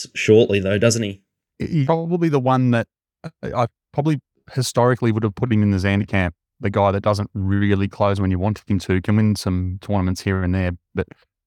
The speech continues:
Speaker 2: not the ones when I've got money on him. But probably the one thing going in his favour at the moment, he's got a few stats that are on the uptick, um, and that, that's where you, where you wanna see. So stuff like, um, he's off the tee, he's, he's moving north, he's sta-, the strokes going off the tee, which is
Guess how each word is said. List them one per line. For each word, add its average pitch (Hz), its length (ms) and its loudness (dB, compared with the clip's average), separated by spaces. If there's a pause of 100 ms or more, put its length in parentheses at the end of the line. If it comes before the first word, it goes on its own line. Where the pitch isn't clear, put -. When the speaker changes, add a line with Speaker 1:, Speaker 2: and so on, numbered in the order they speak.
(140)
Speaker 2:
not 113 100 2
the 110 80 -2
ones 98 260 0
when 98 140 0
I've 90 140 -2
got 101 100 0
money 101 300 2
on 87 120 0
him. 104 200 0
But 113 160 -2 (480)
probably 175 180 0
the 180 80 0
one 156 220 0
thing 143 160 0
going 123 300 2
in 113 100 2
his 107 100 0
favour 110 280 2
at 110 80 -2
the 107 40 -4
moment, 104 220 2
he's 101 100 -2
got 143 100 0
a 160 60 -2
few 117 240 -2 (340)
stats - 280 -6 (100)
that 113 100 2
are 107 100 4
on 101 140 2
the 101 60 2
uptick, 165 460 -2 (220)
um, 95 500 -2 (180)
and 113 140 0
that, - 100 -2
that's - 480 -4
where 113 140 2
you, 113 160 0
where 107 120 2
you 101 120 0
wanna 101 180 0
see. 127 300 0
So 107 300 0 (380)
stuff - 280 -4
like, 110 320 0
um, 92 240 0
he's 107 100 -2
off 113 140 -2
the 95 80 -6
tee, 95 320 0
he's, 90 180 -6 (160)
he's 107 100 -4
moving 104 280 0
north, 113 340 -2
he's 110 140 -2
sta-, 104 180 -2
the 127 80 -6
strokes - 260 -4
going 101 120 -2
off 98 100 -6
the - 60 -8
tee, 117 280 -2
which 117 200 -2
is 95 120 -4